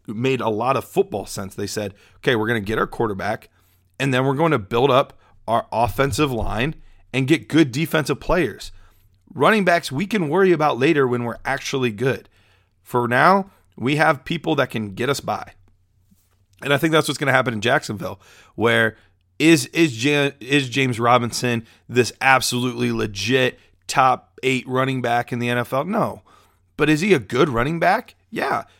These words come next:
Could he be very similar to a Chris Carson, a guy that was kinda slept on and, you know, is a very good real-life football running back and actually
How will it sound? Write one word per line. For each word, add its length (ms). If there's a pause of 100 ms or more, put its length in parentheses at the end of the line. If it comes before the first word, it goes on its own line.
(120)
Could 140
he 60
be 320
very 240
similar 320
to 120
a 40
Chris 260
Carson, 360
a 40
guy 160
that 60
was 100
kinda 200
slept 340
on 260
and, 180 (320)
you 80
know, 180 (120)
is 200
a 60
very 420
good 200
real-life 500
football 400
running 260
back 220
and 220
actually 440